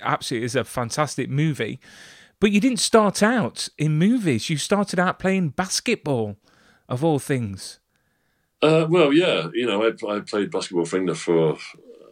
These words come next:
Speaker 2: uh, about nine years.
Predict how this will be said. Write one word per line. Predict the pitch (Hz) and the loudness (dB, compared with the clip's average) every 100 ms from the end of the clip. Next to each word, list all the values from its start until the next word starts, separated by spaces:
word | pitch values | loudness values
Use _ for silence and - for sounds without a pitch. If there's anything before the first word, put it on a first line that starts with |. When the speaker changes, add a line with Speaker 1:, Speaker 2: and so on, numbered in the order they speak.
| - | -18
Speaker 2:
uh, | 55 53 52 50 50 50 _ | -12 -12 -10 -10 -10 -14 _
about | 65 69 | -10 -6
nine | 73 80 76 71 69 | 0 0 0 -2 -4
years. | 76 85 90 71 73 - - | 0 4 4 4 2 0 -4